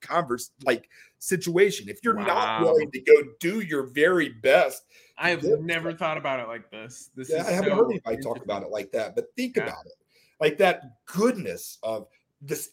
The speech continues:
Speaker 1: effort and what you're doing without the context of it being religious. Like, and you see people leave Southwestern that have some of the same hangups as people who live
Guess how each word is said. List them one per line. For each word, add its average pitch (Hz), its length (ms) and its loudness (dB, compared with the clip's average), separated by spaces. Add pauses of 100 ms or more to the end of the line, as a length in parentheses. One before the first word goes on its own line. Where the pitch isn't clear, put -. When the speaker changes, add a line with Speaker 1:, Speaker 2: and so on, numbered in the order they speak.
(100)
Speaker 1:
effort - 640 -4 (340)
and 135 180 -6
what 180 260 4
you're 170 160 -4
doing 143 480 0
without 165 460 -2
the 175 80 -10
context 175 760 -8
of 139 100 -4
it 113 260 -10
being 214 360 -6
religious. 98 680 -8 (680)
Like, 139 400 2
and 156 120 -2
you 170 60 -4
see 196 160 -6
people 185 220 -4
leave 175 160 0
Southwestern 156 580 0
that 120 80 -2
have 135 160 2
some 143 100 -4
of 123 40 -8
the 123 60 -10
same 123 180 0
hangups 123 440 0
as 117 60 -16
people 113 380 -8
who 110 100 -10
live 110 220 -4